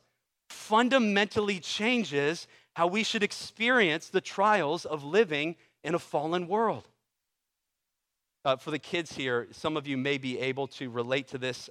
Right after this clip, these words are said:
I grew up in a military family, so we moved around a lot, and I attended a lot of different schools. And one of the most experiences I had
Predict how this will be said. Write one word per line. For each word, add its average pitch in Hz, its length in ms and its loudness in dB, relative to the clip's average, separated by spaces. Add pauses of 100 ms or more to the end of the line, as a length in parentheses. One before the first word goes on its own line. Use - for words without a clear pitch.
I 139 160 4
grew 143 320 -4
up 135 320 4
in 135 300 -2
a 117 160 -4
military 131 680 0
family, 123 600 -6 (760)
so 127 180 -2
we 127 160 -2
moved 131 340 -2
around 127 540 0
a 117 100 0
lot, 123 420 6 (100)
and 127 140 -4
I 131 220 2
attended 135 600 -2
a 117 100 0
lot 120 320 4
of 131 100 0
different 131 440 -6
schools. 185 760 0 (600)
And 143 280 2
one 165 440 4
of 175 160 2
the 170 80 2
most 160 300 2 (840)
experiences 165 1040 -2
I 143 220 4
had 139 600 2